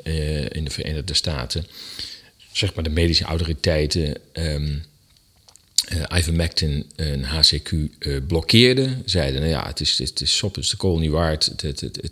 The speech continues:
het, het werkt niet." Eh, en heel veel, zoals, eh, Malone zegt, roadblocks, eh, op, eh, op de weg legden om, ehm, te voorkomen dat de beide middelen, ehm, toegepast zouden gaan,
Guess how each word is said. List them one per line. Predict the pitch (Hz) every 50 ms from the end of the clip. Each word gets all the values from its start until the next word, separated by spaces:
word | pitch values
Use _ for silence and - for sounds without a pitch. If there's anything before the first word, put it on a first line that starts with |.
| - _
het, | - - 78 80 - -
het | 82 80
werkt | 85 82 78 71 69 -
niet." | - 76 73 - - - - - - - - - - - - - - - -
Eh, | - - 82 78 78 - -
en | - 85
heel | 87 95 110 110
veel, | - - 95 87 87 82 82 80 87 - - - 73
zoals, | 73 - - 87 80 - - -
eh, | 80 73 73
Malone | 67 64 76 80 80 82 82 80 78 80 76 -
zegt, | - 80 85 85 76 76 - - - - 78
roadblocks, | 80 90 98 101 85 82 85 92 90 85 - - - - - - - - - 76
eh, | 76 80 78 76 76 76 67 - - -
op, | - - 78 - - - 90
eh, | 82 76 -
op | 69 -
de | - 78
weg | 76 73 73 -
legden | 80 76 71 69 - - 69 - - - - - - - - - - - - _
om, | - 104 87 85 78 76 76 76
ehm, | 73 73 69 69
te | - - -
voorkomen | - - 82 - 82 76 73 73 71 73 76 - - - 82
dat | 78 80 78 73 76 - - 90
de | 85 80 71
beide | 67 73 71 69 69 71 69
middelen, | 73 73 71 71 71 69 67 65 - - - - -
ehm, | - 76 71 65 65 65 69 82 - - - _ -
toegepast | - - 120 - - - 76 73 - - - - -
zouden | - - - 76 69 67 69 -
gaan, | - - 76 67 62 62 58